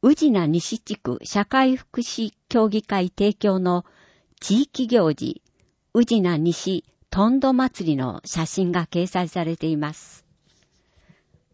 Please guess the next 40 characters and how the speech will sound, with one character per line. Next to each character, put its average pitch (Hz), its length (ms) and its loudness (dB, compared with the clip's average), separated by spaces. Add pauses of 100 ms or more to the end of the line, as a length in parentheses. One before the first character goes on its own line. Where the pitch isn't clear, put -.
(120)
三、 208 420 -4 (1120)
歴 226 320 2
史 - 220 -2
を 262 100 6
生 233 140 -2
か 220 140 -4
す - 280 -8 (380)
文 220 280 2
化 156 180 -2
や 147 240 -6
ス - 160 -20
ポ 302 180 4
ー 269 40 -2
ツ - 160 -6
を 143 140 -2
楽 165 220 -2
し 165 220 -4
む 131 200 -4 (280)
地 254 200 2
域 165 220 -4
に 156 300 2
愛 240 240 0
着 208 320 -2
を 220 60 2
持 208 120 2
っ 208 60 -6
て - 340 -8 (400)
心 285 420 4
豊 277 300 -2
か 151 140 -4
に 139 120 -2
暮 175 140 -2
ら 185 120 0
せ 175 180 -4
る 151 180 -2
ま 160 200 0
ち 226 140 -4
づ 208 160 -2
く - 180 -6
り。 - 140 -10